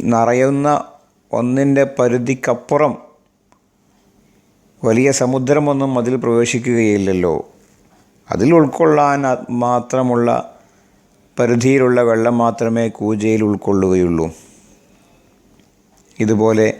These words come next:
നിനക്കുൾക്കൊള്ളാൻ മാത്രം, നിനക്ക് ഈ ദുന്യാവിൽ ജീവിക്കാൻ മാത്രം, അതിനനുസരിച്ച് അല്ലാഹു സുബ്ഹാനഹു വ തആല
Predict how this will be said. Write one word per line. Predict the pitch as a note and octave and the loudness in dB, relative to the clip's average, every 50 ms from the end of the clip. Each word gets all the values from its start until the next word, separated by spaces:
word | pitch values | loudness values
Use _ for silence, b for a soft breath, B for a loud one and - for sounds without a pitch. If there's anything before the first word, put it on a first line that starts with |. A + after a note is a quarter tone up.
| - - - - _ _ _ _ _ _ _ B B B B B B B B B B B B B B - - | -12 -20 -20 -20 _ _ _ _ _ _ _ B B B B B B B B B B B B B B -4 -2
നിനക്കുൾക്കൊള്ളാൻ | A2+ B2 D3 D3+ D3 - F3 E3+ D3+ - F3 E3 E3 D#3+ D#3+ D#3+ D#3 D3+ | 0 0 0 0 2 2 2 2 2 2 0 2 2 2 2 2 0 0
മാത്രം, | D3 C#3+ C#3 - C3+ C3+ A#2 - - - _ _ _ _ _ _ _ _ _ _ _ _ _ _ _ _ _ _ _ _ - | 0 0 0 -2 -2 -4 -4 -4 -8 -16 _ _ _ _ _ _ _ _ _ _ _ _ _ _ _ _ _ _ _ _ -4
നിനക്ക് | A2 B2 D3 D#3 D3+ E3 F3 | 0 0 2 2 2 2 4
ഈ | E3 | 4
ദുന്യാവിൽ | D#3+ D#3 D3+ D3+ D3+ D3+ D3+ D#3 D3 C3+ | 4 2 2 2 2 2 0 0 0 0
ജീവിക്കാൻ | C#3 C#3 C#3+ B2+ C3+ C#3+ C#3 C#3 C#3 C3 C3 | 0 0 -2 -2 -2 -2 0 0 0 0 0
മാത്രം, | B2+ B2 A2 - A#2+ A#2+ A2+ E2+ - - _ _ _ _ _ _ _ _ _ _ _ _ _ _ _ _ _ _ _ _ _ _ _ _ _ | -2 -2 -2 -2 -4 -4 -4 -4 -8 -14 _ _ _ _ _ _ _ _ _ _ _ _ _ _ _ _ _ _ _ _ _ _ _ _ _
അതിനനുസരിച്ച് | G#2 A2 B2 C#3 D#3+ E3 D#3+ D#3 D3 - D#3+ D#3 D#3 C3 - - D#3 D3+ C3+ | -2 0 0 2 2 2 2 0 2 2 0 0 0 -2 -2 0 0 2 2
അല്ലാഹു | C3+ C#3 C#3+ C#3+ C3 C#3 C3 - | 2 2 2 2 0 -2 -4 -4
സുബ്ഹാനഹു | C#3 B2 B2+ B2 B2+ C3 C3+ C3+ C3+ C3+ C3 C3 C3 | -2 -2 0 0 0 0 0 0 0 -2 -2 0 -2
വ | C3 B2 A#2+ - | -2 -4 -4 -4
തആല | B2+ B2+ B2+ | -2 -2 0